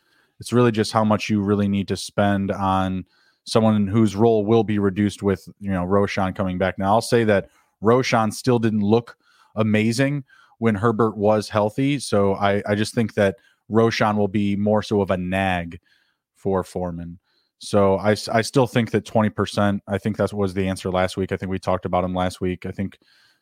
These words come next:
twenty to twenty-five percent is, is still just fine, 'cause that's at least gonna get you a couple of starts, potentially two wins for twenty-five percent is more than equitable.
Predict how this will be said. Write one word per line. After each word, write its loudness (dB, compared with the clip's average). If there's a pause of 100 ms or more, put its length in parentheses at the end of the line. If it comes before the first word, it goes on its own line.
(120)
twenty 4
to 2
twenty-five 0
percent -6
is, -10
is -12
still -4
just -12
fine, -2 (540)
'cause -4
that's 2
at -2
least 0
gonna 0
get -2
you 0
a -4
couple 0
of -2
starts, 2 (460)
potentially 0
two 0
wins 2
for -6
twenty-five 0
percent -4
is -8
more -2
than -4
equitable. -10